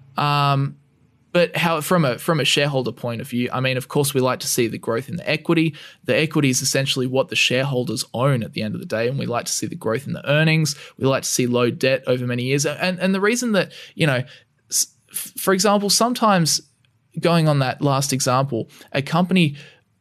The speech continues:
should maybe take on debt. It's not, like, the stupidest idea to take on debt if they're trying to get to that dominant position, and they can get to that dominant position where that,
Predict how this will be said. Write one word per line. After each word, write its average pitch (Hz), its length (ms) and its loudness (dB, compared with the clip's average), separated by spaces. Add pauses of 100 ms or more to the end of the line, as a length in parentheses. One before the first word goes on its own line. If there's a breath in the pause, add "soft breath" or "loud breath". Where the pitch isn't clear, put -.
(120)
should 185 720 2
maybe 127 340 2
take 139 360 -2
on 117 140 0
debt. 120 220 2
It's 156 160 2
not, 175 220 4
like, 156 140 0
the 147 80 -2
stupidest 170 500 2
idea 139 240 2
to 127 60 -2
take 139 260 0
on 127 80 0
debt 135 220 2
if 214 180 0
they're 175 140 2
trying 165 320 2
to 143 40 2
get 165 420 -2
to 160 100 0
that 123 260 -4
dominant 143 420 2
position, 135 480 0
and 131 140 -2
they 120 140 0
can 202 560 0
get 156 180 0
to - 60 -12
that 107 180 0
dominant 123 320 0
position 131 400 -2
where 135 240 4
that, 139 240 -2